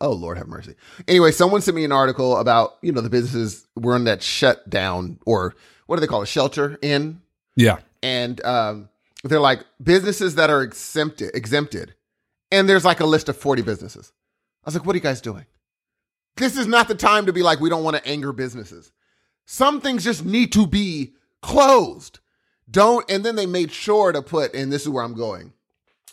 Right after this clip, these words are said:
Speaker 1: So I didn't realize people go insane when sanity isn't around them.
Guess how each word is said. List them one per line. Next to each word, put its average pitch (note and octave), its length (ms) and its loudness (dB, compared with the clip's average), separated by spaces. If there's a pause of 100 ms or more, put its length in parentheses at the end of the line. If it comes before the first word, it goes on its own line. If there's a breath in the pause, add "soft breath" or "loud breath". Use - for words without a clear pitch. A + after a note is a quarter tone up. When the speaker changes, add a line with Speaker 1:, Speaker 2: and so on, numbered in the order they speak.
(140)
Speaker 1:
So C3+ 400 -2 (640)
I F3+ 100 4
didn't A#3 200 -2
realize E3 300 4
people C#3+ 200 -4
go B2+ 160 -2
insane G2+ 640 -8
when G2 240 -12
sanity A2+ 500 -6
isn't G#2+ 220 -8
around F2+ 360 -10
them. - 200 -20